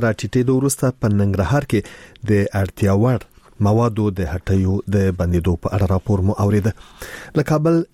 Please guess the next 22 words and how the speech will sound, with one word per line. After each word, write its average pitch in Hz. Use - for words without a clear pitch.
هرات 135
او 151
ځینو 131
نورو 151
ولایتونو 101
څخه -
وروسته 113
په 123
غزني 139
کې -
د 95
کرونا 107
وایرس 117
مثبتې 110
پیښې 92
زیاتې 110
ثبتېږي، 110
خو 151
بیا 151
هم 160
د 143
دې 135